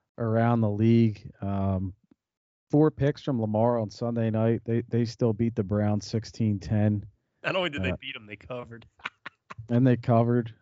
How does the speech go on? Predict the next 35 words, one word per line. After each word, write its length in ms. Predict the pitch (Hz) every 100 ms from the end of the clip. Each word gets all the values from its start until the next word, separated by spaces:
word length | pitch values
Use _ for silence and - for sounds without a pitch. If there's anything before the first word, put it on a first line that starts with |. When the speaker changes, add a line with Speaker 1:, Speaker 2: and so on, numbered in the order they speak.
| -
Speaker 1:
Uh, 120 | - 104
I 100 | 104
think 220 | 135 113
you 100 | 110
were 140 | 113
on 180 | 107 110
that 220 | 107 110
one. 160 | 117 104
I 100 | 101
think 220 | 104 110
I 80 | 101
was 120 | 101
on 120 | 110
the 100 | 104
other 220 | 101 101
side. 460 | 98 104 98 104 104 98 _ _ _ _ _ _
Uh, 140 | 101 98
lo-, 200 | 110 143
losing 320 | 139 143 151 131
faith 320 | 131 127 120
in 80 | 113
the 80 |
Browns. 520 | 92 101 104 95 90 -
I 60 | 98
mean, 160 | 160
Speaker 2:
Dude, 20 |
Speaker 1:
I 40 | 175
Speaker 2:
you 80 | 208
Speaker 1:
thought 100 | 127
Speaker 2:
gotta 180 | 131 107
stop 460 | - - 135 127
betting 240 | 127 117 113
on 100 | 104
the 80 | 95
Cl-, 140 | -